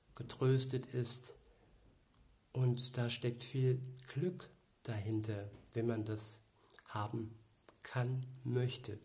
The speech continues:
Es ist ja für jeden da. Niemand ist irgendwie ausgeschlossen. Es gibt da keine elitäre Gruppe, die das alleinig für sich in Anspruch nimmt. Nee, Gott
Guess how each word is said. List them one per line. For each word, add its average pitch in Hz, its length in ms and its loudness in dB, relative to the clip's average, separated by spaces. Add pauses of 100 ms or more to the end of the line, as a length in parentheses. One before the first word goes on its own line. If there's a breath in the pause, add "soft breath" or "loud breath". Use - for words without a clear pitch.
(480 loud breath)
Es 113 120 -6
ist 117 180 -2
ja 113 140 2
für 113 160 -2
jeden 127 480 0
da. 147 360 0 (1200 loud breath)
Niemand 117 360 4
ist - 220 -4
irgendwie 110 380 0
ausgeschlossen. 123 920 0 (460 loud breath)
Es - 160 -6
gibt - 280 -4
da 107 360 0 (180)
keine 110 540 2 (280)
elitäre 113 720 0
Gruppe, 131 520 0 (720 loud breath)
die 123 80 -6
das 120 440 0
alleinig 113 600 2
für 123 180 0
sich 117 220 -2
in 123 140 0
Anspruch - 440 -2
nimmt. 131 340 4 (600 loud breath)
Nee, 117 320 4 (280)
Gott - 340 -2